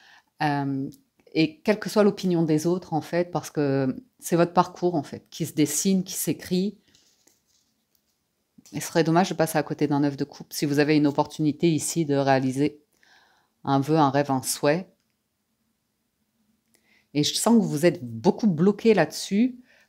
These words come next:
par un conditionnement, le pendu. Peut-être la peur du reproche, la culpabilité, ou, euh, ou, ou peut-être parce que vous pensez beaucoup et que la complexité d'une tâche,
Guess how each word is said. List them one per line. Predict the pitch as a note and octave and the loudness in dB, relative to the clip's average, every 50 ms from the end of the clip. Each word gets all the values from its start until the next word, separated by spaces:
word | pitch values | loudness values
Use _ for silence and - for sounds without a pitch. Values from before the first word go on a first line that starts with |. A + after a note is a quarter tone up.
| _ _ - | _ _ 4
par | F3 F#3+ G3+ F3 F3 | 6 6 6 6 4
un | E3 D#3 | 2 0
conditionnement, | D3+ - E3+ E3 - D#3 D3+ - - F#3 G3 F3+ D3+ C3+ C3+ C#3 - _ _ _ _ _ _ _ _ _ _ - | 0 0 -2 -2 -2 -4 -4 -4 -4 -2 -2 -2 -2 -4 -4 -8 -10 _ _ _ _ _ _ _ _ _ _ -6
le | - C#3 C#3 | -6 -6 -2
pendu. | - C#3+ C#3 C#3+ C3+ A#2+ C#3+ C#3 - - - _ _ _ _ _ _ _ _ _ _ _ _ _ _ _ _ _ _ _ _ _ | 0 0 0 0 0 -4 -6 -10 -12 -16 -20 _ _ _ _ _ _ _ _ _ _ _ _ _ _ _ _ _ _ _ _ _
Peut-être | - - - D#3 - | -8 -4 -4 -2 2
la | D3+ C#3 | 2 0
peur | C3+ - C#3+ C#3+ C#3+ | 2 2 2 0 2
du | C3 C3+ | 0 -2
reproche, | C3 C3+ C3+ C3+ - - E3 E3 E3 - | 0 0 -2 -2 2 2 2 2 2 0
la | - B2 | -4 -8
culpabilité, | - - C#3 - - C3+ B2+ B2+ C3 B2+ C3 C3+ C3+ - - E3+ E3+ E3 E3+ F3 F3 E3+ | -8 -12 -8 0 0 0 2 0 -2 -4 -4 -6 -6 -2 0 2 4 6 6 6 4 4
ou, | D#3 C3+ B2+ B2+ B2+ | 2 0 0 0 0
euh, | B2 B2 A#2+ A#2+ - - - - _ _ _ _ _ | 0 -2 -4 -6 -10 -16 -20 -20 _ _ _ _ _
ou, | C3+ D3 C#3 C3 A#2 - _ _ _ _ _ _ _ _ _ _ - | -4 -4 -4 -4 -8 -12 _ _ _ _ _ _ _ _ _ _ -14
ou | A#2+ C3 | -14 -14
peut-être | - - - - D#3+ D#3 | -14 -6 -2 -2 -2 0
parce | - C3 - | -2 -6 -8
que | - | -10
vous | C3+ B2 C3 | -12 -12 -14
pensez | - - D#3 D3 C#3 - - - D3+ | -4 -2 -2 -2 -2 -4 -2 -2 0
beaucoup | C3+ B2+ C3+ C3+ - - - E3+ F3 F3+ F#3 | 0 0 -2 -2 -4 -8 -6 -4 -2 0 0
et | C#3 - | -2 -2
que | - C#3 | -2 -2
la | C3 C3 | -4 -2
complexité | - - D#3 D3 - D3 - - - - - - D3 | -2 -4 -6 -6 -6 -8 -8 -10 -14 -10 -6 -4 -4
d'une | C3 - C#3 C3 C3 | -4 -2 -4 -4 -2
tâche, | - - D#3 D3+ C#3+ - - - - - | 0 0 2 2 0 -2 -4 -8 -8 -12